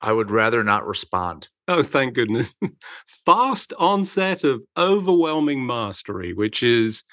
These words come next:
Speaker 2: essentially the machine teaching itself to do. And we saw that with Go. If you remember Go, it taught itself to win and beat Go. That was just in a small subset. But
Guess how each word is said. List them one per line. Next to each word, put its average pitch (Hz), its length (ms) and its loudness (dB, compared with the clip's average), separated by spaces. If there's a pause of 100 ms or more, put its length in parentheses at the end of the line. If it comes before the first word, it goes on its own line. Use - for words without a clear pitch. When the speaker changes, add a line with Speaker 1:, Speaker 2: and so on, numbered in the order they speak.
(320)
Speaker 2:
essentially 147 760 2 (280)
the 139 80 2
machine 196 520 2
teaching 196 440 0
itself 110 520 -2
to 151 100 -4
do. 139 380 2
And 156 260 0 (240)
we 170 100 6
saw 254 240 0
that 165 200 2
with 131 180 -2
Go. 147 300 0
If 98 160 -8
you 131 80 -2
remember 165 300 0
Go, 123 300 0
it 131 160 -4
taught 170 300 0
itself 143 420 -2
to 113 420 -6
win 139 300 2
and 113 180 -2
beat 123 300 -4
Go. 98 320 0
That 110 200 0
was 107 160 -4
just - 240 -6
in 110 120 2
a 107 60 0
small 135 340 0
subset. 113 640 -4
But 127 280 0